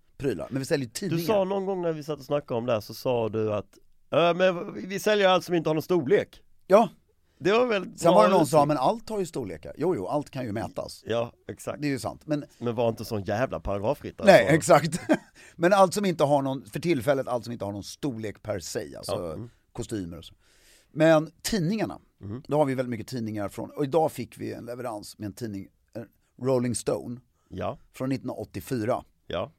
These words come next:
Speaker 1: Med Jack Nicholson på omslaget. Han är väldigt uppenbart hög som ett hus på bilden.
Speaker 2: Okej.
Speaker 1: Och ännu mer så tydligt på bilderna
Speaker 2: Inuti.
Speaker 1: i-, inuti.
Speaker 2: Mm.
Speaker 1: Men när man får den här tidningen från nittonhundraåttiofyra, det som fascinerar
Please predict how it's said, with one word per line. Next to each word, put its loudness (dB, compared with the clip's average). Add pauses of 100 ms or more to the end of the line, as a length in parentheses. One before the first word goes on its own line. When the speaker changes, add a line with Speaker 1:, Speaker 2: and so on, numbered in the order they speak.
(120)
Speaker 1:
Med 0
Jack 4
Nicholson -8
på -6
omslaget. -10
Han -6
är -6
väldigt -4
uppenbart -4
hög -4
som -10
ett -8
hus -10
på -12 (180)
bilden. -12 (100)
Speaker 2:
Okej. -8
Speaker 1:
Och -2
ännu 0 (260)
mer -4
så -10
tydligt -12
på -14
bilderna -10 (500)
Speaker 2:
Inuti. -6 (160)
Speaker 1:
i-, -4
inuti. -6 (160)
Speaker 2:
Mm. -14 (160)
Speaker 1:
Men 0
när 2
man -2
får -6
den -4
här -2
tidningen -8
från -12
nittonhundraåttiofyra, -6
det -6
som -10
fascinerar -8